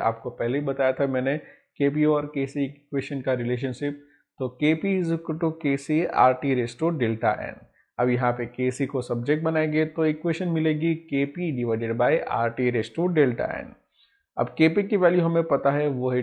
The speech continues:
टू into ten raised to ten per bar, और डेल्टा एन कितना होगा, तो हमारे प्रोडक्ट में से रिएक्टेंट के मोल को सब्सट्रैक्ट करना है। तो प्रोडक्ट के है टू और रिएक्टेंट के है टू प्लस वन थ्री, तो डेल्टा एन होगा माइनस वन,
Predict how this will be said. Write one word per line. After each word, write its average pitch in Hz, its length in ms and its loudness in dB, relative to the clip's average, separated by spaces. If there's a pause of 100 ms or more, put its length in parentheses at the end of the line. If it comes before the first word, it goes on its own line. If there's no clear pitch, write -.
टू 170 140 0 (140)
into 139 240 0 (100)
ten 117 180 0
raised 120 160 -6
to 135 100 -2 (120)
ten 143 200 2 (460)
per 117 180 6 (140)
bar, 80 180 2 (460)
और 117 160 2
डेल्टा 123 300 2
एन 143 160 2
कितना 151 220 0
होगा, 151 340 2
तो 151 220 -6
हमारे 120 360 -2
प्रोडक्ट 147 380 -2
में 127 120 -2
से 151 180 0
रिएक्टेंट 120 440 -4
के 123 120 -4
मोल 123 300 0
को 170 100 -2
सब्सट्रैक्ट 117 580 0
करना 110 260 -2
है। 107 200 -6 (460)
तो 120 60 -8
प्रोडक्ट 131 400 0
के 127 60 -2
है 120 140 0 (120)
टू 196 280 4
और 180 160 6
रिएक्टेंट 120 460 -2
के 123 60 -2
है 143 120 0
टू 135 260 -4
प्लस 120 200 0
वन 120 140 -2
थ्री, 156 260 -2 (480)
तो 131 60 -2
डेल्टा 123 380 2
एन 139 120 2
होगा 123 360 2
माइनस 110 580 0
वन, 80 220 -4